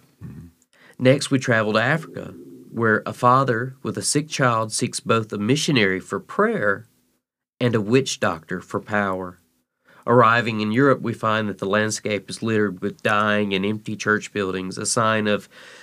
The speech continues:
Speaker 2: the increasing secularization in the West, including the United States, as people devote their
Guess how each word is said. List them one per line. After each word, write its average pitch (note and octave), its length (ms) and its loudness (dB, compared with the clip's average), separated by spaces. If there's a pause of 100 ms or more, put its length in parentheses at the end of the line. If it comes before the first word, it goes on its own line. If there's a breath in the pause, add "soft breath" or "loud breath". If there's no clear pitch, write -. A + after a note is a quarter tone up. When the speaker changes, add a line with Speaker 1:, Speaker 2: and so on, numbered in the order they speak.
(140 loud breath)
Speaker 2:
the B2 100 4
increasing A2+ 720 0
secularization G#2+ 1160 -4 (340 loud breath)
in G#2+ 120 -6
the G2+ 80 -2
West, F#2+ 480 0
including C#3+ 520 0
the C#3 80 0
United C3 500 -2
States, B2+ 720 -2
as G#2+ 160 -6
people - 320 -4
devote A#2 560 2
their C3 280 0